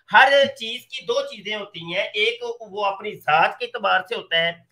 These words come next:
एक सिफात के एतबार से होता है। जैसे कि डॉक्टर अरमानी साहब हैं, ए, उनका एक जिस्म है, ठीक है,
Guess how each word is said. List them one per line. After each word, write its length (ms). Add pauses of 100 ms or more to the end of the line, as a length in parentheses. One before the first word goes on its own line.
(280)
एक 260
सिफात 600
के 40
एतबार 480
से 60
होता 220
है। 120
जैसे 320
कि 400 (260)
डॉक्टर 360
अरमानी 460
साहब 340
हैं, 260 (380)
ए, 220
उनका 280
एक 380
जिस्म 360
है, 160
ठीक 380
है, 300